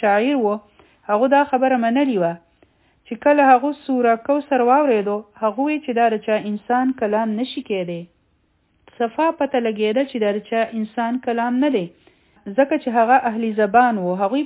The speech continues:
پوهېدل. مونږ عجمي خلک خو په دې فرق نه پوهېږو، که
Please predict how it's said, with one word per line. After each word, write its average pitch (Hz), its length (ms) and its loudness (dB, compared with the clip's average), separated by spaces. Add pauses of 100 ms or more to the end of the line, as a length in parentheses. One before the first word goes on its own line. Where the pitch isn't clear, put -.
پوهېدل. 208 500 0 (560)
مونږ 277 160 2 (120)
عجمي 247 440 0
خلک 294 260 -2
خو 262 140 -6
په 226 140 4
دې 285 80 0 (140)
فرق 285 320 0
نه 285 140 0
پوهېږو، 233 460 -2 (140)
که 240 60 -6